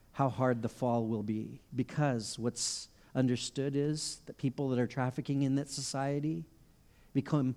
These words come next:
so consumed with it that they're in bondage. And we understand that. And sometimes maybe you just feel like a Susanna Hart.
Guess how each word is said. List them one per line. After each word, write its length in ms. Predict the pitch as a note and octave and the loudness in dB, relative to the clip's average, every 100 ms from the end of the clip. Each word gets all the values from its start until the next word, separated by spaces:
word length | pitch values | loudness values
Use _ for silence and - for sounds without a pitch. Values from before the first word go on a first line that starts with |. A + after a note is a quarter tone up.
| - | -4
so 260 | - - D#3+ | 0 6 6
consumed 640 | - D#3+ - - D#3 D3+ | 8 4 4 4 6 6
with 220 | D3+ D3+ E3+ | 4 2 0
it 260 | E3+ - - - - - - - - - - | -2 -4 -20 -20 -20 -20 -20 -20 -20 -20 -8
that 120 | B2 | -4
they're 160 | - C3+ | 0 2
in 160 | B2 G#2+ | 2 0
bondage. 920 | G2 A#2 C#3+ C#3+ - - - - - - - - _ - - - - | -2 -4 -4 -6 -12 -14 -16 -16 -20 -20 -20 -20 _ -20 -20 -20 -4
And 100 | B2 | 0
we 120 | A#2+ | 2
understand 580 | A2 G#2 - G#2+ A2+ A#2 | 2 0 -2 -2 -2 -2
that. 100 | G2+ - - - - - - - - - - - _ - - - - | -8 -12 -20 -20 -20 -20 -20 -20 -20 -20 -20 -20 _ -20 -20 -20 -6
And 80 | B2 | 2
sometimes 400 | E3 D#3+ D#3+ C#3 | 4 8 6 8
maybe 240 | D3+ D3 | 6 6
you 220 | D3 D#3 | 6 4
just 260 | F3 - - | 4 0 2
feel 140 | C3+ | 2
like 200 | A2+ G#2+ | 2 2
a 180 | A#2+ G2+ - - - - | -2 -6 -10 -20 -20 -4
Susanna 480 | - B2 A#2 G#2+ | 2 4 4 2
Hart. 380 | F#2 A2+ - - | 0 -4 -4 -12